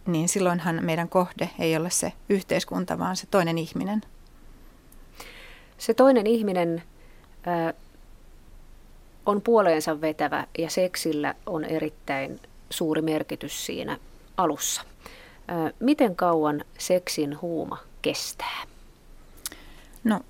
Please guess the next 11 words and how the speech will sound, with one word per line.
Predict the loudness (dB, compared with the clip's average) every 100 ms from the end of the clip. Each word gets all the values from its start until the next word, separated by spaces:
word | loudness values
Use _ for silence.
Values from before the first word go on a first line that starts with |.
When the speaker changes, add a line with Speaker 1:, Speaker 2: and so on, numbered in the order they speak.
| -18 -4
Speaker 1:
tämmöinen | 0 0 4
ensirakastuminen | 6 6 4 2 2 2 2 0 0 2 2 0 -2 -4
tutkimusten | -6 -2 -4 -2 -2
mukaan | -2 -2 -2 -2
kestää | -4 -4 -2 -2 -4 -8 -4
joistakin | -2 -2 -4 2
kuukausista | 2 4 2 2 -2 -4 -4 0
kahteen | -2 0 -2 0
viiva | 0 0
neljään | 0 0 0 0
vuoteen. | 2 2 4 4